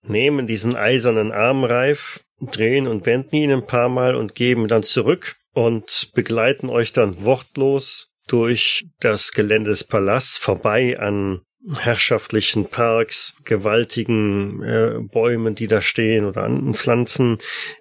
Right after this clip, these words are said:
äh, die dort überall schön arrangiert sind. Und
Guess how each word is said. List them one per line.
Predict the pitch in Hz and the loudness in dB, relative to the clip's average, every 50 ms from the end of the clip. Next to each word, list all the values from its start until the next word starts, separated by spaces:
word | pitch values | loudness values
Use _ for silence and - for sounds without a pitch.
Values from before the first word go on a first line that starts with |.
| - - | -8 -2
äh, | - 123 113 117 - - - - - - | 0 0 2 0 0 -4 -8 -10 -10 -8
die | - - 135 131 120 | -4 0 2 2 4
dort | - 123 113 - - | 4 2 2 2 0
überall | 156 120 120 110 110 - - 117 120 120 | 0 2 2 0 0 0 0 0 0 2
schön | 120 - - - 131 127 123 123 120 117 123 - | 2 0 0 2 2 0 0 0 -2 -4 -4 -2
arrangiert | 117 113 113 113 110 107 104 - 117 117 120 117 | 0 0 2 2 2 0 0 0 2 2 2 2
sind. | - - 117 107 110 107 - - _ _ | 2 2 2 2 2 0 -2 -8 _ _
Und | - 151 139 139 139 135 - - - - - - - | 0 0 0 0 -2 -4 -4 -4 -2 -2 -2 -2 -4